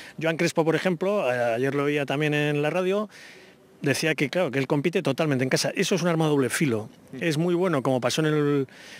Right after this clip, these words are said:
Speaker 1: en el Mundial, que, que se clasificó octavo, me acuerdo, en el dos mil nueve, y el año pasado ya cuarto, aunque, eh, corrió ya en otro, en, en Tachen, y, eh, como te digo, es un arma de doble filo. Puedes quedar el mejor, ganar,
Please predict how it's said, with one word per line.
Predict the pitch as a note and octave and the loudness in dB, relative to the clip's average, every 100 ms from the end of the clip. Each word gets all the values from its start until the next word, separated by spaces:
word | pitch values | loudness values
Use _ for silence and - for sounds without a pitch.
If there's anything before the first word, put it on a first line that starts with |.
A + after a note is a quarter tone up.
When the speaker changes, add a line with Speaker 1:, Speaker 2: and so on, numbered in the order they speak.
| - | -12
Speaker 1:
en | - C#3 | -4 0
el | C#3 | 0
Mundial, | C#3 D#3 E3 B2 - | 0 0 -2 -4 -6
que, | C#3 C3 B2+ B2+ A#2 A#2 | -2 0 0 0 -2 -4
que | A2 | -4
se | - | -2
clasificó | C3 G#2 B2 D#3+ C#3+ | -2 -2 -2 -2 -2
octavo, | - E3+ D3 | 0 0 2
me | C3 | 0
acuerdo, | B2 D3+ C#3+ C3 C3 | 0 0 0 0 0
en | C3 | 0
el | C3+ | 0
dos | C#3 C3 | 0 0
mil | D3+ | 0
nueve, | F3 C#3+ A#2 - | 0 0 -4 -4
y | B2+ | -2
el | C3 | 0
año | D3+ | 0
pasado | C#3 D#3 | 0 0
ya | D3+ D3 | -2 0
cuarto, | F3+ F#3 - G#3+ - - - - | -2 -2 0 -2 -4 -14 -20 -8
aunque, | B2+ B2 B2+ - - | -4 0 0 -2 -6
eh, | B2+ | -2
corrió | B2 B2 C#3 C#3 | 0 0 2 2
ya | C#3 C#3+ C#3 C3 | 2 2 2 0
en | |
otro, | D3 D3 D3 | 0 0 0
en, | C3+ C3+ B2+ - - - - | 2 2 -2 -6 -20 -14 -4
en | C3+ | -2
Tachen, | F#3 F3+ A#3 - - - - - - | 0 0 0 -2 -10 -18 -20 -20 -4
y, | A3 B3+ - - - - - - - _ - - | 0 0 -4 -18 -20 -20 -20 -20 -20 _ -10 -2
eh, | E3 D3+ C3 | 2 2 2
como | C#3+ C#3+ | 2 2
te | |
digo, | F3 | 2
es | F3 | 2
un | |
arma | F3 D3+ | 2 4
de | |
doble | C#3 B2 | 2 2
filo. | F3 C#3 B2 | 2 2 0
Puedes | B2 D#3 E3 - | 0 2 2 0
quedar | D#3+ D#3+ D3 | 2 2 4
el | C3+ C3+ | 4 2
mejor, | C#3 F3+ G3+ - - | 2 0 -2 -4 -2
ganar, | C#3 F3+ G3+ | 0 2 0